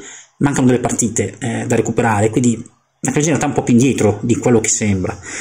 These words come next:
Però la classifica, l'ho sempre detto, va guardata più avanti. Adesso bisogna far vedere una crescita di squadra. Questa squadra, mm, fino adesso n-, non ha anco-, non ha raggiunto il livello che tutti vogliamo,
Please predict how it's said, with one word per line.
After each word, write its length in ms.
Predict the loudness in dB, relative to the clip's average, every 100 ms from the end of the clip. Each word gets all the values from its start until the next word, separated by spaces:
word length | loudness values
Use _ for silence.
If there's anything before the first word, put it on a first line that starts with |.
| -10 -10 -12 -18 _ 0
Però 100 | 0
la 60 | 2
classifica, 320 | 0 2 2
l'ho 60 |
sempre 240 | 2 2 0
detto, 520 | 0 2 0 0 -4
va 120 | 0 2
guardata 340 | 4 2 0
più 100 | 0
avanti. 400 | 2 2 0 2
Adesso 240 | 2 4 4
bisogna 300 | 4 4 2
far 200 | 0 2
vedere 400 | 4 4 4 6
una 200 | 4 4
crescita 260 | 0 2
di 80 | 2
squadra. 400 | 4 2 2 0
Questa 220 | 0 0
squadra, 520 | 2 2 4 2 0 0
mm, 540 | 2 6 8 8 6
fino 180 | 4 4
adesso 480 | 4 4 4 4 6
n-, 300 | 4 2 2
non 240 | 4 6 4
ha 80 |
anco-, 260 | 2 2 0 2
non 180 | 4 4
ha 320 | 4 4 0 -2
raggiunto 420 | 2 4 4 2
il 60 |
livello 220 | 0 0 0
che 140 | -2
tutti 240 | -2 2
vogliamo, 680 | 6 6 6 6 6 4 2